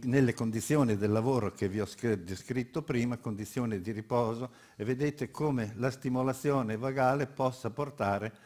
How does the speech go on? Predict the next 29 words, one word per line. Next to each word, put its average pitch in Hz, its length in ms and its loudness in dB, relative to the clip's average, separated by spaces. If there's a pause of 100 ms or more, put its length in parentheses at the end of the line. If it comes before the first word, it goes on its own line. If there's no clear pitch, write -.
(260)
a 120 120 0
una 120 500 0
segnale 131 880 2
e 110 120 -2
una 123 460 -2 (100)
attivazione 135 840 -2
diffusa 110 680 -6 (260)
praticamente 113 960 -4
di 123 220 -10
tutto, 107 560 -8
di 123 220 -12
tutto 101 320 -10
il 101 140 -10
cervello, 85 680 -6
di 95 200 -6
tutte 131 320 -6
le 113 140 0
regioni, 135 560 0 (500)
ma 104 100 0
andando 123 380 4
a 110 40 4
selezionare 113 720 2
attraverso 95 520 -2
queste 92 340 -6
tecniche 101 500 -2
di 82 100 -8
risonanza 104 580 -2
magnetica 107 540 0
funzionale, 92 720 -2